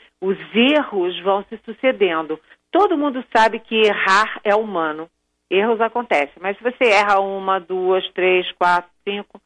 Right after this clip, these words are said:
aí começa a ficar complicado. Então, o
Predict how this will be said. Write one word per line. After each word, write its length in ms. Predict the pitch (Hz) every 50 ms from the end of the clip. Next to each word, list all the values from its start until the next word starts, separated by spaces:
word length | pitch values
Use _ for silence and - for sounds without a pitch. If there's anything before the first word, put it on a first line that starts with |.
| _ _ _ _ _ _ -
aí 260 | 196 196 196 202 208
começa 420 | - 240 208 202 196 196 196 214
a 40 | 208
ficar 260 | - _ - 202 196
complicado. 760 | - - 208 196 - 208 208 - - 151 143 139 - 147 151 _ _ _ _ _ _
Então, 720 | 170 170 170 - 190 170 165 165 165 165 165 165 165 - -
o 560 | 165 160 156 156 151 151 151 151 147 147